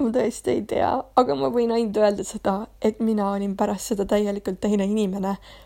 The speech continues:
oma sisetundelt, oma tunnetuselt.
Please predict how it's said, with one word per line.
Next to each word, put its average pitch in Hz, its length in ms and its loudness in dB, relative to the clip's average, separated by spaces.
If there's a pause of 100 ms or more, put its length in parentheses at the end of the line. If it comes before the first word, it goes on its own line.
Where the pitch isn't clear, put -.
(140)
oma 202 200 0 (580)
sisetundelt, 208 960 -2 (420)
oma 220 220 4
tunnetuselt. - 960 -4